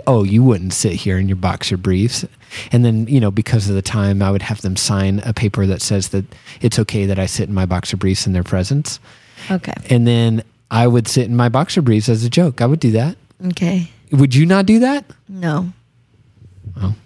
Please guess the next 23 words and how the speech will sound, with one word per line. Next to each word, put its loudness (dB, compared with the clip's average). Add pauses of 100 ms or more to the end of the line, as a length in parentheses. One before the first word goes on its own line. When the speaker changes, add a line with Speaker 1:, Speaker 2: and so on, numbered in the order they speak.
(160)
Speaker 1:
maybe -2
I'm 0
weird. -2 (720)
Speaker 2:
Maybe 0
you 0
are. -2 (260)
Speaker 1:
<laughs> -12
Maybe 2
that's 0
a 0
problem. 0 (760)
Speaker 2:
Maybe 0
it -2
is. -6 (440)
Speaker 1:
Hey, 2
look, 2
I'm 2
just -2
trying 0
to -4
turn -6
you -4
on. -8